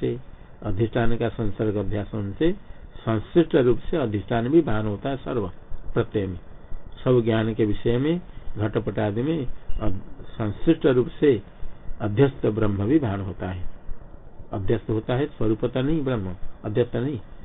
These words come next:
संसृष्ट रूप से अध्यस्त के साथ तादात्म्य संसर्ग विशिष्ट ब्रह्म भान होता है सर्वत्र। इसलिए जितने प्रकार ज्ञान होता है, अन्यथा अन्यथा जितने ज्ञान होता है,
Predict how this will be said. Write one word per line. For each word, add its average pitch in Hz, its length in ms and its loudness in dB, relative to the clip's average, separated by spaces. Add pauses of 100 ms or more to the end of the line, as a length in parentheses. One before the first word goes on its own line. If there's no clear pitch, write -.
(120)
संसृष्ट 123 560 2
रूप 104 180 2 (100)
से 98 140 -6 (680)
अध्यस्त 123 440 2
के 113 160 4
साथ 120 280 0
तादात्म्य 117 720 0
संसर्ग 110 500 -2
विशिष्ट 120 420 4 (540)
ब्रह्म 107 360 0
भान 104 220 0
होता 92 200 -4
है 143 60 -4
सर्वत्र। 90 480 -4 (680)
इसलिए 123 260 2
जितने 117 460 4
प्रकार 147 380 4
ज्ञान 139 300 4
होता 131 280 2
है, 101 180 0 (800)
अन्यथा 117 500 2
अन्यथा 117 340 2
जितने 135 380 4
ज्ञान 131 240 4
होता 104 220 0
है, 147 320 2